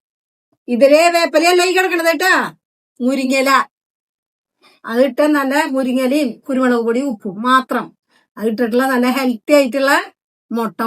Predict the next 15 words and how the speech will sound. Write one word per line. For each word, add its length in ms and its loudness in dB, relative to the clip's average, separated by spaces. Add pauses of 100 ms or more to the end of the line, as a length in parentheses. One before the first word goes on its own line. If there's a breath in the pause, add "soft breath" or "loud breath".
(100)
ഓംലേറ്റ്. 440 -4 (600)
കഴിച്ചു 300 0
നോക്ക്. 180 0
നിങ്ങൾ 220 4
ഉണ്ടാക്കാറുണ്ടാ? 540 0 (420 soft breath)
പിള്ളേരൊക്കെ 540 2 (300)
മുരിങ്ങയില 400 -2
കഴിക്കാത്തവരാണെങ്കിൽ 800 0
ഇങ്ങനെയൊന്ന് 400 0
ട്രൈ 100 0 (100)
ചെയ്ത് 260 -4
നോക്ക്. 220 -6 (400)
സൂപ്പറായിട്ട് 540 -2
കഴിക്കും, 340 0
ടേസ്റ്റിയാ. 480 -2